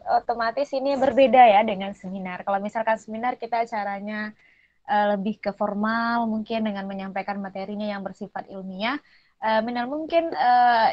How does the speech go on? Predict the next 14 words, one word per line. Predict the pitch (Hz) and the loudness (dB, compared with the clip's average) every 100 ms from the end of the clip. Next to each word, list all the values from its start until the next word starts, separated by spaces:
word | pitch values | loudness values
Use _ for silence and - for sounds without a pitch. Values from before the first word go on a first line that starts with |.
| - | 0
idza | 233 214 220 214 214 214 214 214 214 220 | -2 2 4 6 8 8 8 8 6 4
hadzal | - 285 269 240 | 2 2 4 2
yusamma | 233 226 294 262 240 240 | 0 0 0 0 0 -2
bi | 226 214 | -2 -4
Arabic | 196 226 220 208 220 | -2 0 2 0 -6
Corner. | 214 196 214 294 - - - _ | -8 -6 -8 -12 -16 -20 -20 _
Arabic | - 294 311 | 0 0 2
Corner | - 370 392 403 | 6 6 6 4
hadza, | 403 392 381 359 107 - - - | 6 8 8 6 4 -4 -14 -2
eh, | 147 277 277 | 6 6 6
bi | 285 | 4
lugha | 339 440 349 | 6 10 10
Indonesia. | 359 370 415 339 320 196 185 | 10 8 8 8 6 6 2
Naam. | 302 339 | -2 -2